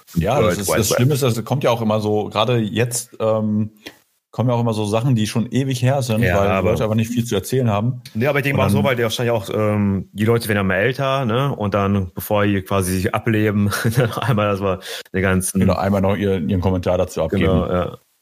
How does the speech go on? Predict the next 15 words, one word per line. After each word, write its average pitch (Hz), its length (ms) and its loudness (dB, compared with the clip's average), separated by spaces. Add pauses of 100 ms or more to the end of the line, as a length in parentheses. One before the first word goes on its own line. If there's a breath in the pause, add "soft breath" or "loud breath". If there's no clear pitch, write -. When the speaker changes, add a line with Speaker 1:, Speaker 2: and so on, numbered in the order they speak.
Speaker 2:
„Äh, 65 300 0
wisst - 220 -2
ihr 73 40 0
noch 69 160 0
damals 147 440 -2
bei 127 120 -2
Mario? 143 580 -2 (680)
Eigentlich 160 260 -2
sollte 151 200 -2
der 139 100 -2
grün 127 360 0
Speaker 1:
<laughs> - 20 -
Speaker 2:
werden.“ 117 420 -4 (480)
<laughs> - 100 -2 (1080 loud breath)
Speaker 1:
Ja, 87 120 2